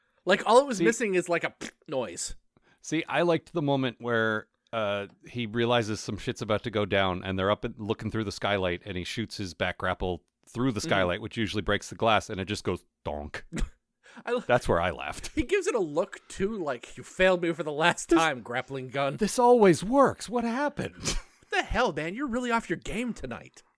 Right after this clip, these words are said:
Speaker 2: Like, that was a real coyote looking in the barrel of his, like, f-,
Speaker 1: <laughs>
Speaker 2: cannon that didn't fire at the Roadrunner moment.
Speaker 1: The last
Speaker 2: It was
Speaker 1: time I
Speaker 2: very
Speaker 1: buy
Speaker 2: good.
Speaker 1: these from Acme.
Speaker 2: Yeah. <laughs>
Speaker 1: That's where you got
Speaker 2: Um,
Speaker 1: your Batman suit, Batman.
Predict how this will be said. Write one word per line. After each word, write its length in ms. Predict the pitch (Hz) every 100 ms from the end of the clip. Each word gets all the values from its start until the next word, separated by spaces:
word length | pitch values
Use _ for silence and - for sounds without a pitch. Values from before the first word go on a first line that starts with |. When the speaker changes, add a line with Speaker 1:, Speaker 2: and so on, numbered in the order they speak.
| _ _ _ - - _
Speaker 2:
Like, 140 | 156
that 140 | 156 175
was 160 | 180
a 40 | 165
real 400 | 147 143 131 117
coyote 480 | - 120 113 120 113
looking 280 | 104 101 127
in 120 | 110
the 60 | 107
barrel 440 | 85 101 101 95
of 120 | 95
his, 200 | 90 85 -
like, 200 | 92 85 - 131 - 135 - - 170
f-, 100 | -
Speaker 1:
<laughs> 0 |
Speaker 2:
cannon 380 | 123 113 113
that 100 | 104
didn't 220 | 104 110 113
fire 320 | 123 110 117
at 80 | 110
the 80 |
Roadrunner 480 | 101 101 - 123 85
moment. 200 | 135 98
Speaker 1:
The 40 | 180
last 160 | 104 101
Speaker 2:
It 20 |
was 100 | -
Speaker 1:
time 220 | - 135
I 60 | 117
Speaker 2:
very 40 |
Speaker 1:
buy 160 | - 123
Speaker 2:
good. 40 | 117
Speaker 1:
these 120 | 117
from 140 | - 110
Acme. 420 | 117 - 110 - _ _ _ _ _
Speaker 2:
Yeah. 200 | 123 110 101 _ _ _ _ _ _
<laughs> 0 |
Speaker 1:
That's 1900 | 156 - - - - _ _ _ - - - - - - _ _ _ _ _ -
where 100 | 339
you 60 | 165
got 60 |
Speaker 2:
Um, 60 | 247
Speaker 1:
your 100 | 202
Batman 460 | 185 240 269 226
suit, 320 | 156 - 165 -
Batman. 520 | 170 151 180 254